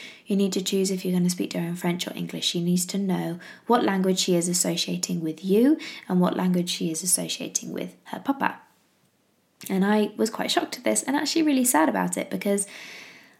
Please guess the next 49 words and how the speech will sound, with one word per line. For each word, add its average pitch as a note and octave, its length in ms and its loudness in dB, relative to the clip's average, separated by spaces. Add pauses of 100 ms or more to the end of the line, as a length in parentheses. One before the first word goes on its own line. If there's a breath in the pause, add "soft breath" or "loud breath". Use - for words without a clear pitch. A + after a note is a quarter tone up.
(180 loud breath)
I A3+ 500 2
really A3+ 280 2
felt G#3 260 2
like G#3+ 180 2
my C#4+ 180 4
French F#3+ 380 -2
was - 140 -8
developing - 580 -6
because F3+ 320 -4
Hendrik - 300 -4
was F#3 100 2
speaking F3 480 0
a F3 40 2
lot F3+ 180 2
more F3+ 100 -2
to F#3 120 -2
her. A#3 260 2
I G3 40 0
was F#3 120 -2
understanding G#3+ 640 0
a - 20 2
lot G#3+ 180 0
more. G#3 220 2
I F#3 80 0
was F3 140 -2
picking F#3 400 -4
up F3 180 -6
on E3+ 100 -6
terms A3 520 -2
and F3 140 -8
phrases G3 760 -2
and E3 420 -8
fun G#3+ 220 0
things G#3+ 300 -4
to G#3 120 -6
say, F#3+ 500 0
and F3+ 160 2 (220 loud breath)
I A3+ 80 4
was B3+ 180 2
really C4 220 4
enjoying B3+ 560 0
it. - 160 -4
I - 40 -2
was G#3 140 -2
really G#2+ 220 0
enjoying G#3 380 -2
progressing F#3+ 420 -4
my F#3 100 -4
French, F#3 300 -2